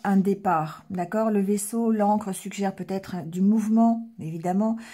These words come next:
un départ à l'étranger, un déménagement, on a la clé, hein, donc on essaie de trouver des solutions, on essaie de s'organiser,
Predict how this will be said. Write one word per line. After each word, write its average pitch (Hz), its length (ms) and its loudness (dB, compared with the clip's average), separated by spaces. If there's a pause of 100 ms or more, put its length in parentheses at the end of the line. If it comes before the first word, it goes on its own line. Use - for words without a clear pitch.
(400)
un 190 120 0
départ 202 380 0
à 208 40 0
l'étranger, 220 760 -2
un 185 140 0
déménagement, 220 840 2
on 185 60 0
a 160 80 -4
la 165 100 0
clé, 240 460 -2
hein, 180 180 -4
donc 165 240 -6
on 165 60 -4
essaie 170 220 -6
de 170 40 -6
trouver 170 240 -10
des 170 100 -6
solutions, 220 460 -4
on 220 60 2
essaie 180 160 -2
de 151 80 -8
s'organiser, 214 800 -2